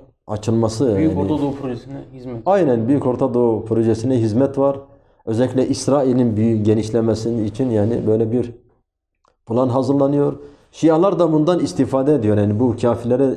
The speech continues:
Speaker 1: yardımcı oldukları için onlara da kısmen imkan veriyorlar. Onlar da Şiiliği yayma politikası yürütüyorlar. Yani anlatmakla bitmez. Buradaki
Speaker 2: Evet.
Speaker 1: dönen zulümler, katliamlar, işte buradaki küfürleri, bunların zulümleri, bunların haksızlıkları, hırsızlıkları,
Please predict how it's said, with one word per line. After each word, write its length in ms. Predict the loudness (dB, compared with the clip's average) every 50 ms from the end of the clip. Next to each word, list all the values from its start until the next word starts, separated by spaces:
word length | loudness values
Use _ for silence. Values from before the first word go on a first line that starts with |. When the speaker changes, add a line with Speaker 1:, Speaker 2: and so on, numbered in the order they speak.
| -2 -2
Speaker 1:
yardımcı 460 | 0 2 2 2 0 0 0 0 0
oldukları 400 | 0 0 -2 -2 -2 -2 -2 -2
için 300 | -2 -4 -4 -8 -8 -8 -12 _ _ _ _ _ _ _ _ -4
onlara 400 | -2 0 2 2 2 2 2 2
da 140 | 0 0
kısmen 440 | -2 -6 -8 -6 -4 -2 -2 -2 -2 -4 -8 -8 -4
imkan 440 | -2 -2 -2 0 0 0 0 2 0
veriyorlar. 340 | 2 2 2 0 0 0
Onlar 320 | 0 0 0 0 0 0 0
da 80 | -2
Şiiliği 440 | -2 -2 -2 0 0 2 2 2 2
yayma 320 | 2 2 0 0 0 -2 -2
politikası 800 | -2 -2 -4 -4 -4 -4 -6 -8 -8 -10 -8 -8 -8 -8 -8 -10 -14 -20 _ _ _ -6
yürütüyorlar. 640 | -4 -2 -2 -2 -4 -4 -4 -4 -4 -6 -6 -8 -14 -20 _ _ _ _ _ _ _ _ _ _ _ _ _ _ _ _ _ _ -2
Yani 220 | 0 2 2 2
anlatmakla 680 | 2 2 4 2 2 0 0 -2 -2 0 0 0 0 0
bitmez. 400 | 0 0 0 2 0 0 0 0
Buradaki 340 | -2 0 0 0 0 0 0
Speaker 2:
Evet. 100 | 0 0
Speaker 1:
dönen 260 | 0 2 2 2 0
zulümler, 800 | 0 0 0 2 2 2 2 2 2 4 4 4 2 0 0 -2
katliamlar, 920 | -2 -2 -2 -2 0 0 2 2 2 2 2 2 4 4 4 2 2 -2
işte 320 | -6 -6 -2 -2 -2 0 0
buradaki 400 | 0 0 0 0 0 0 -2 -2
küfürleri, 760 | -4 -8 -4 -2 0 2 2 2 2 2 2 2 0 0
bunların 320 | 0 2 2 2 2 2 2
zulümleri, 800 | 2 2 2 2 2 2 2 2 2 4 4 4 2 2 2
bunların 300 | 0 2 2 2 2 2
haksızlıkları, 760 | 0 0 -2 -4 -4 -4 -4 -2 -2 -2 0 0 0 2 2 4
hırsızlıkları, 1120 | 2 2 2 0 0 -2 -2 -2 -2 0 0 0 0 0 0 0 2 2 2 2 0 -2